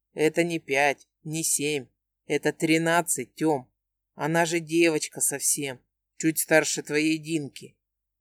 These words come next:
«Динка не моя». «Ты понял, что я хотел сказать?» «Понял. Но я не о возрасте ее думаю».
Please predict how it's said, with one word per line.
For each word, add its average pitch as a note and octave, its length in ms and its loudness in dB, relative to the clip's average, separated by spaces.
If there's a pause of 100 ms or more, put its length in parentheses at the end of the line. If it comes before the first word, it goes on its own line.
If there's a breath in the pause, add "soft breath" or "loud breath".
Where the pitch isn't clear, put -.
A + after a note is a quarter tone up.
(480)
«Динка D3 500 0
не D3+ 160 -2
моя». D3+ 520 0 (920)
«Ты D#3+ 180 0
понял, F3 500 -2
что C#3+ 220 -4
я C#3 140 0
хотел C3+ 420 -6
сказать?» C3 500 -6 (880)
«Понял. C#3 580 -4 (420)
Но C#3+ 160 -2
я D#3+ 220 6
не D#3+ 120 0
о D#3+ 80 2
возрасте D#3+ 580 0
ее B2+ 260 -8
думаю». C3 480 -10